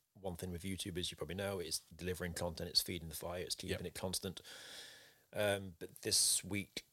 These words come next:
Speaker 1: going into a busy week, next week, I'm filming again. I didn't, it gets monotonous. It's a bit samey for me
Speaker 2: Mm-hmm.
Speaker 1: sometimes. So this week I've just done the filming without the talking, and that to the audience isn't normal. I guess they'll be sort of expecting me at some point to turn to the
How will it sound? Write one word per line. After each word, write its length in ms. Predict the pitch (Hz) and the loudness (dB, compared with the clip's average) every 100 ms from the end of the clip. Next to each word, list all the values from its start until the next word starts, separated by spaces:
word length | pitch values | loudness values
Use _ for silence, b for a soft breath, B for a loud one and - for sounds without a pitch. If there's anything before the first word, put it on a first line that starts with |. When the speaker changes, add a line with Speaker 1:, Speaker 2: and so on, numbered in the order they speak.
| - | -2
Speaker 1:
going 220 | 107 101 | 2 4
into 240 | 98 92 98 | 2 0 0
a 60 | |
busy 220 | 90 92 90 | 0 0 0
week, 180 | 85 - _ _ 90 | -2 -8 _ _ -2
next 300 | 95 - - | 2 4 4
week, 320 | 98 95 - | 2 0 -2
I'm 120 | - 85 | -6 -4
filming 300 | - 87 87 | -2 -2 -2
again. 480 | 78 95 104 104 101 85 | 0 6 6 6 -2 -8
I 40 | |
didn't, 240 | 85 90 - _ _ B B B - | -6 -6 -8 _ _ B B B -6
it 220 | 90 - | -6 0
gets 260 | 104 - - | 2 2 0
monotonous. 520 | 92 95 117 123 - | 0 0 2 4 4
It's 140 | 82 | 2
a 40 | 85 | 2
bit 180 | 101 - | 2 2
samey 360 | - 92 104 | 0 -4 -8
for 240 | 110 - 104 | -8 0 4
me 120 | 107 | 4
Speaker 2:
Mm-hmm. 60 | 104 | 4
Speaker 1:
sometimes. 480 | 104 98 117 117 - _ _ _ _ - - | 2 2 4 2 0 _ _ _ _ -12 -4
So 120 | 95 | 0
this 180 | 95 - | 0 2
week 160 | 90 | 0
I've 80 | 85 | 0
just 220 | - 90 | 0 0
done 140 | - 80 | -2 -2
the 40 | |
filming 400 | - 127 92 92 - | 2 4 2 -2 -4
without 400 | 85 87 87 80 | -4 -2 -2 -4
the 60 | |
talking, 480 | 78 117 - - 78 - | 0 0 0 -8 -14 -12
and 300 | 85 85 85 - | -6 -4 -4 -2
that 260 | 85 85 - | 0 0 -2
to 100 | - | -6
the 100 | 87 | -2
audience 380 | 85 85 - - - _ _ _ - | -2 -2 -4 -4 -6 _ _ _ -4
isn't 360 | 87 82 87 - 87 | 0 0 0 -8 -4
normal. 360 | 90 107 151 - - | 0 2 0 -2 -4
I 40 | |
guess 200 | 87 98 | 0 0
they'll 140 | - 92 | 2 -2
be 140 | 85 | -2
sort 180 | 80 92 | -2 0
of 40 | |
expecting 380 | 82 - - - | 0 0 0 0
me 60 | 87 | -2
at 80 | - | -2
some 160 | 95 | -2
point 240 | 82 85 - | -2 -4 -4
to 100 | 73 | -4
turn 240 | - 87 | -2 -2
to 60 | |
the 60 | - | -4